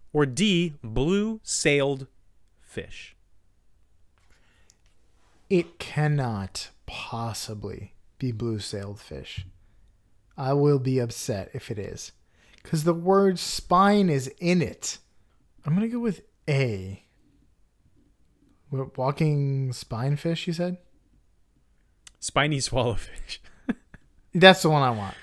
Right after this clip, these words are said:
Speaker 2: Yeah.
Speaker 1: <laughs>
Speaker 2: Yeah,
Speaker 1: Is that
Speaker 2: 'cause
Speaker 1: your
Speaker 2: I
Speaker 1: final
Speaker 2: don't,
Speaker 1: answer?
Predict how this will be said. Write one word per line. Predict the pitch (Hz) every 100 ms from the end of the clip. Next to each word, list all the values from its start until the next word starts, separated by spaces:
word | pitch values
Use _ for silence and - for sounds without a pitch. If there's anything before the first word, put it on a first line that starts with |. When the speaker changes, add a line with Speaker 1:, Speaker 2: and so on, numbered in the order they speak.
| - 143
Speaker 2:
Yeah. | 135 104 - _
Speaker 1:
<laughs> | 135 - - - - - - - - - - -
Speaker 2:
Yeah, | 160
Speaker 1:
Is | 156
that | 165
Speaker 2:
'cause | 190
Speaker 1:
your |
Speaker 2:
I | 156
Speaker 1:
final | 160
Speaker 2:
don't, | 160
Speaker 1:
answer? | 156 170